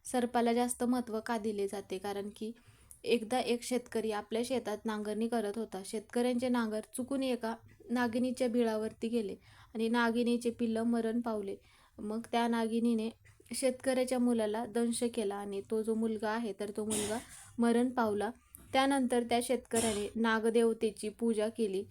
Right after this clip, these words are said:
आणि क्षमा मागितली, तेव्हा मग त्या नागिनीचा कोप शांत झाला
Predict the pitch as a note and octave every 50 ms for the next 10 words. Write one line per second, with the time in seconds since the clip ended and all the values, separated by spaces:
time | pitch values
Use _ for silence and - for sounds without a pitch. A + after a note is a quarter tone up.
0 | - - - - - - G3+ G#3+ A#3 A#3 - B3 A3+ A3 A3 A3+ A#3 A3+ A3 G3
1 | G3+ G3+ A3+ G3+ G3 - - G#3+ G#3 G#3 G3+ G3+ G#3 G#3 A3 G#3+ A3+ G#3+ G#3+ A3
2 | A3+ A3 A3 G3+ G3+ G#3 G3+ G3+ G3+ - G#3 G3+ A#3 - _ _ _ _ _ -
3 | - - - C4 B3+ B3+ - - C#4 B3 A3+ A3+ - B3 B3 B3 B3+ A#3 G#3 G3
4 | G#3+